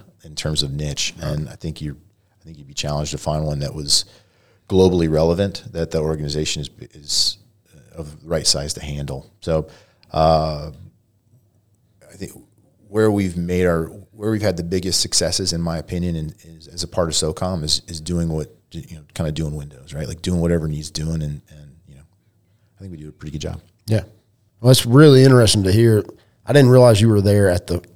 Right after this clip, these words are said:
Speaker 2: at the front end, which I, I find really interesting because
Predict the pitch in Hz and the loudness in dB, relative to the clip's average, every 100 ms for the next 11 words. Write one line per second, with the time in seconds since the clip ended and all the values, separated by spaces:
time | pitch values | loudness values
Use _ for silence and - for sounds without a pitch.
0 | - - 76 104 87 80 73 - 92 113 | -16 -12 -6 -6 -4 -6 -8 -10 -2 0
1 | 95 - 98 98 98 82 78 - 104 107 | 0 -2 -6 -2 -2 -2 -6 -8 0 2
2 | 98 98 90 90 98 92 104 | 2 2 0 0 -2 2 0